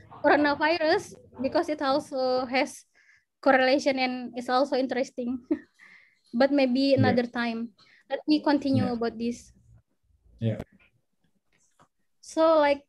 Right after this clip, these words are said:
Speaker 1: uh, uh, as I explained, like,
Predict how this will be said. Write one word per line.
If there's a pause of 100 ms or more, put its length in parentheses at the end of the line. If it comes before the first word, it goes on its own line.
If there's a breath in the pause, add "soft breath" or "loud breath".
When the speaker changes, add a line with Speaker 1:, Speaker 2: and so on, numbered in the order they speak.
(160)
Speaker 1:
uh, (1800)
uh, (520)
as
I
explained,
like,